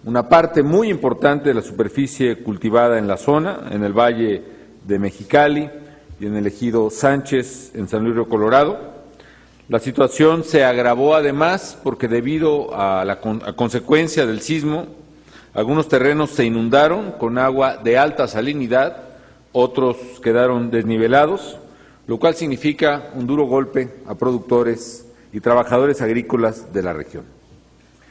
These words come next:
Para hacer frente a esa situación, el gobierno federal, en estrecha colaboración con las autoridades locales,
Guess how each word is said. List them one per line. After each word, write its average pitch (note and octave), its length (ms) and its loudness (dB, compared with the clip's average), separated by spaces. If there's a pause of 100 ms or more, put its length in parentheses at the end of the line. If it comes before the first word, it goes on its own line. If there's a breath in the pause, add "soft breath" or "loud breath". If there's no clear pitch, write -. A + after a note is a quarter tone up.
(360 soft breath)
Para B2+ 140 2
hacer D#3 160 2
frente D#3+ 300 2
a - 20 6
esa C#3+ 140 0
situación, B2+ 580 0 (720 loud breath)
el A2 140 -6
gobierno C#3 360 2
federal, C#3 500 4
en C#3 120 0
estrecha C#3+ 460 0
colaboración A#2 680 0
con B2+ 80 -4
las G#2+ 140 -4
autoridades A2+ 420 0
locales, D3+ 720 0